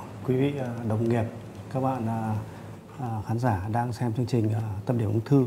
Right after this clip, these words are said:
của Bệnh viện K ngày hôm nay. Thì, à, rất, à,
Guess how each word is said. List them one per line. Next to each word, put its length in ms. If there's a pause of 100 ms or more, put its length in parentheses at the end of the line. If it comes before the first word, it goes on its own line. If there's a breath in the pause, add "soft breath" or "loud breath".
(140)
của 60
Bệnh 100
viện 140
K 60
ngày 320
hôm 160
nay. 160 (640 loud breath)
Thì, 280
à, 200
rất, 240
à, 460